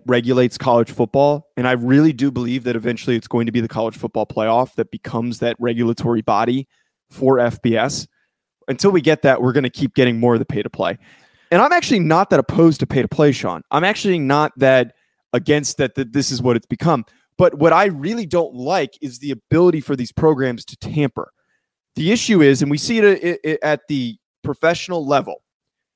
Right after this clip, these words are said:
that if you are under contract and somebody from another organization, and you're gonna be an impending free agent, or maybe even it's a couple years away from being an impending free agent, someone from another organization, if they spoke to you and said, like, "You should demand a trade to our team," or,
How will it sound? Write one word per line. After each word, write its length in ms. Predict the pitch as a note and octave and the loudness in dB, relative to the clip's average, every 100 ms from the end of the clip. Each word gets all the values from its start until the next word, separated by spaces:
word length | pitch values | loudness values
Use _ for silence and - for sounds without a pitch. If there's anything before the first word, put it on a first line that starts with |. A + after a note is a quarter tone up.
| _ | _
that 200 | C#3+ D3 D3+ | -2 -2 0
if 340 | D3 B2+ _ _ _ _ _ _ _ _ _ | -2 -2 _ _ _ _ _ _ _ _ _
you 320 | C3+ F3+ A#3+ | -8 -2 4
are 260 | F#3 E3 C#3+ | 4 4 2
under 240 | F3+ G3 | 0 -4
contract 880 | - E3 D3 B2 A2 F2+ - - - _ _ _ _ _ _ | -6 -6 -6 -4 -4 -4 -8 -16 -20 _ _ _ _ _ _
and 380 | C3+ C#3 C3 B2 | 0 0 0 -2
somebody 380 | - G3 G#3 G3+ | 0 0 0 -2
from 200 | F#3 D3+ | -2 -2
another 360 | C3 D3 G3 | 0 2 2
organization, 920 | E3 E3 D3+ C#3 A#2 C3+ A#2+ F2+ - - - | 4 2 2 -2 0 0 -2 -6 -12 -16 -8
and 100 | A#2+ | -4
you're 120 | B2 | -2
gonna 180 | D3 C#3+ | 0 0
be 100 | C#3+ | 0
an 60 | |
impending 440 | B2+ - D#3+ E3 D#3 | -2 -4 -4 -4 -6
free 260 | - C#3 | -2 0
agent, 260 | C#3 C3 C3+ | 0 -2 -4
or 80 | B2 | -4
maybe 240 | E3 F#3+ | -4 -2
even 220 | F3+ E3 | -4 -2
it's 160 | D3 - | -4 -6
a 40 | |
couple 260 | - D#3+ C3+ | -8 -4 -2
years 300 | A#2+ B2+ A#2+ | 0 0 0
away 180 | A#2 B2 | 0 0
from 140 | B2+ | -2
being 160 | A#2 A#2 | -4 -4
an 80 | A2 | -4
impending 320 | G#2 A2 G#2 | -4 -6 -6
free 180 | A2+ F#2 | -4 -4
agent, 220 | F#2 - _ _ _ _ _ _ | -4 -10 _ _ _ _ _ _
someone 300 | - F#3 G#3+ | -2 0 0
from 180 | G3 E3+ | 0 2
another 220 | D#3 D#3 | 4 4
organization, 600 | D3 C3+ A#2+ C#3 C3 A#2+ | 4 2 2 0 0 -4
if 100 | - | 0
they 260 | F#3 A#3 - _ _ _ - | 2 0 -2 _ _ _ -6
spoke 340 | - F#3 F#3+ | 2 2 2
to 60 | D3 | 0
you 80 | |
and 100 | B2 | 0
said, 140 | - B2 | 0 -2
like, 140 | A#2 | -2
"You 60 | C3+ | -6
should 180 | - B2+ | -6 -4
demand 260 | C3 B2 | 0 0
a 40 | A2+ | 0
trade 240 | - B2+ | 0 2
to 60 | A#2+ | 4
our 180 | F3+ G3 | 4 2
team," 480 | - F#3 F3 E3 | -2 -2 -2 -4
or, 320 | C3 B2+ B2 | -2 0 0